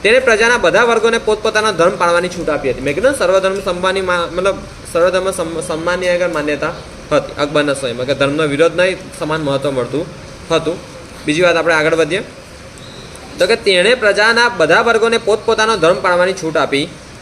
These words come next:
હતી ને બધા ધર્મો વિશે ચર્ચા કરવા અકબરે ફતેહપુર સિકરી, ક્યાં? ફતેહપુર સિકરીમાં ઇબાદત ખાનું, જેને પ્રાર્થના, પ્રાર્થના મંદિર તરીકે પણ ઓળખાતું હતું, બંધાવ્યું હતું બધા ધર્મો વિશે ચર્ચા કરવા. કોઈ હિન્દુ વિશે ચર્ચા કરશે, બરાબર, કોઈ શીખ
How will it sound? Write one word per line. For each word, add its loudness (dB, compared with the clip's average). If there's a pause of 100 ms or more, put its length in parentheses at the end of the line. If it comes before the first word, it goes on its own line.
(160)
હતી 2
ને 2
બધા 4
ધર્મો 4
વિશે 0
ચર્ચા 2
કરવા 2
અકબરે 0 (100)
ફતેહપુર 4
સિકરી, -4 (440)
ક્યાં? 2 (600)
ફતેહપુર 4
સિકરીમાં 0
ઇબાદત 2 (100)
ખાનું, -2
જેને 2
પ્રાર્થના, 0
પ્રાર્થના -2
મંદિર -2
તરીકે 4
પણ 0
ઓળખાતું 2
હતું, -4 (440)
બંધાવ્યું 4
હતું 0 (160)
બધા 4
ધર્મો 2
વિશે 0
ચર્ચા 2
કરવા. -2 (300)
કોઈ 2
હિન્દુ 0
વિશે 0
ચર્ચા 2
કરશે, 0
બરાબર, 0
કોઈ 0
શીખ -4